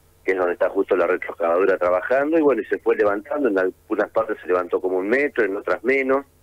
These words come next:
eh, pero bien, la verdad que el sábado hicimos una recorrida con, con el intendente por los distintos lugares del camino donde están trabajando, y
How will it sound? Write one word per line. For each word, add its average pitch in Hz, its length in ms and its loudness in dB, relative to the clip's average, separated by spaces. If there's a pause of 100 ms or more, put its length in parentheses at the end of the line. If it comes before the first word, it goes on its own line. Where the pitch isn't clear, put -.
(580)
eh, 85 320 2
pero 104 200 2
bien, 170 260 2
la 101 100 2
verdad 101 260 2
que 92 460 0 (680)
el - 240 -6 (100)
sábado 110 320 2
hicimos 98 340 -2
una 95 220 2
recorrida 95 540 2
con, 80 340 -2 (240)
con 78 180 -2
el 85 120 -2
intendente 95 580 0
por 76 320 -2 (180)
los 78 160 -2
distintos 90 400 -2
lugares 90 360 2
del 85 100 -2
camino 92 280 0
donde 85 120 0
están 92 180 -2
trabajando, 117 800 0
y 76 180 -2